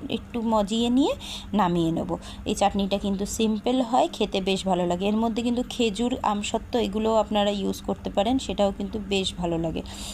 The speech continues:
আর লাস্টে কিন্তু আমি একটুখানি একটা ট্রিক ইউজ করেছি, এটা আমার মায়ের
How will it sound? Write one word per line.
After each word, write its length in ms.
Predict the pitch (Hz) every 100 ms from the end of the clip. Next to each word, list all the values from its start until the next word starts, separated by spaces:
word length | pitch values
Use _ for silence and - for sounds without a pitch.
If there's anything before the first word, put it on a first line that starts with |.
| -
আর 140 | - 175
লাস্টে 420 | 170 247 - -
কিন্তু 320 | 233 269 262
আমি 200 | 302 262
একটুখানি 480 | 208 - - 240 254
একটা 240 | 262 -
ট্রিক 340 | 277 - 254 220 -
ইউজ 240 | - 208 202
করেছি, 320 | 175 170 185
এটা 140 | 185
আমার 200 | 220 220
মায়ের 360 | 220 208 196 220